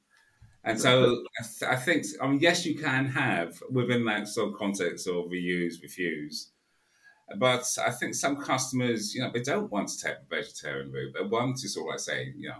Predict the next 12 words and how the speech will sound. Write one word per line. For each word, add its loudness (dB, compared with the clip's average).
have -12
an -12
enormous -4
steak. -10
I -6
know -6
I'm -8
guilty -6
of -14
that -8
occasionally. -16
Um, 6